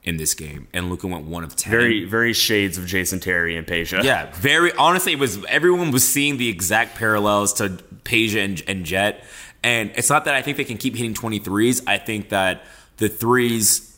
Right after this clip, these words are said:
Speaker 1: can come from different sources. So, like, Luka's probably not gonna shoot one of ten again. I think Jalen will hit more threes. Bullock will probably get more threes in the next game. And even Maxey will have more. I think Maxey was a little gun shy today, too. But it was just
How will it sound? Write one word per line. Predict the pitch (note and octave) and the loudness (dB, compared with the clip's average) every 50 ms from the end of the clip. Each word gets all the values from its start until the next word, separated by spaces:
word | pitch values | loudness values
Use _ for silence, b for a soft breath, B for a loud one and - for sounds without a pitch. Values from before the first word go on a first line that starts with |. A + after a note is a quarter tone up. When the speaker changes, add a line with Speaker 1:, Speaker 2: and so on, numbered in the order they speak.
| - - | -14 -8
Speaker 1:
can | - B2 G#2 F#2+ | -6 -6 -6 -6
come | - - - A2+ G#2+ | -4 -2 -2 -2 -2
from | F#2+ - G2 F2 E2 | -2 -4 -4 -2 0
different | D2 G2+ - - - G2+ G2 F#2 - - | 0 0 0 -2 -2 -2 -2 0 0 2
sources. | - - - - F#2 G2+ G2 F2+ - F2 D#2+ D2+ - | 2 2 2 2 0 0 0 0 -2 -4 -2 -2 0
So, | - G2+ F#2 F#2 | 2 2 2 2
like, | F2 F2 E2 D#2+ - | 2 0 0 -2 -4
Luka's | - F2+ F2 A#2+ B2+ B2+ C3+ A2+ - | -6 0 4 4 4 6 4 2 2
probably | - G#2 G#2 G2+ F#2+ | 2 4 4 4 4
not | G2 G2 F2+ | 2 0 -2
gonna | F#2 F2+ | -4 -4
shoot | F2 - G#2 F2+ - E2+ | -4 -4 -4 -6 -4 -4
one | F#2+ G2 F2+ | -4 -4 -2
of | E2 | -2
ten | - - F2 E2 D#2 D#2 | -2 -2 -2 -2 -2 -4
again. | D2+ D2+ D2+ D2 D2+ D2+ D2+ B B B B - | -6 -8 -8 -8 -8 -8 -10 B B B B -6
I | - F#2+ | -6 -4
think | - F#2 E2+ E2 | -2 -4 -4 -4
Jalen | F2+ F2+ F2 | -4 -4 -4
will | F2 | -4
hit | E2+ F2 E2 | -6 -6 -6
more | E2+ E2+ E2 | -6 -6 -6
threes. | D#2+ E2 E2+ E2+ E2 E2 E2 b b b b b b - | -4 -4 -2 -2 -2 -2 -2 b b b b b b -14
Bullock | D#2+ D2+ - F#2 F#2 F#2 - | -6 0 2 4 4 2 2
will | F2 | -2
probably | - F2 D#2+ D#2 | -8 -10 -10 -8
get | - D#2+ C2+ | -8 -8 -8
more | D#2 D#2+ D#2 D2+ | -8 -10 -12 -12
threes | - E2 D2+ D2 D2 C#2+ C#2+ - - - - | -10 -8 -8 -8 -6 -4 -2 -4 -4 -4 -8
in | - D#2+ | -14 -12
the | D#2 D#2 | -10 -10
next | D#2 D2+ - - | -8 -6 -6 -6
game. | - D#2 D2 C#2+ C#2 C#2+ C#2+ b b b b b b b - | -6 -6 -8 -10 -10 -10 -12 b b b b b b b -4
And | - G2 | -2 0
even | A2 A2+ G#2 E2+ D#2 | 0 0 0 0 0
Maxey | D#2+ F2+ F#2+ F#2+ - - E2 D2+ D2 D2 C#2+ - - - - - | 0 0 0 0 -2 -4 -6 -8 -10 -12 -14 -16 -18 -20 -16 -6
will | - F2 | -2 0
have | F2+ F#2 F2 D#2+ | 0 0 0 -2
more. | F2 F2 E2 - | -4 -8 -6 -4
I | F#2 G#2+ | -2 -2
think | A2+ B2+ G#2 | -2 -2 -2
Maxey | F2+ F#2+ G#2 A2+ - A#2+ | 0 -2 -2 -2 -4 -6
was | G2 F#2 | -6 -6
a | F#2 | -4
little | F#2 F2 E2 | -4 -6 -6
gun | C#2+ F2+ E2+ E2 | -6 -6 -6 -6
shy | - - D#2 E2 E2 | -6 -8 -6 -6 -6
today, | - - E2 E2+ - | -6 -6 -6 -8 -8
too. | - - - - G2 F2+ E2 D#2 D2 - | -4 -2 -2 0 0 0 -2 -4 -6 -4
But | - F#2 F2 - - - - - | -2 -2 -2 -2 -6 -12 -8 -4
it | G2 | -4
was | G2 G2 F#2+ - | -2 -2 -4 -2
just | - G2 F#2 - - B | -2 -2 0 0 -2 B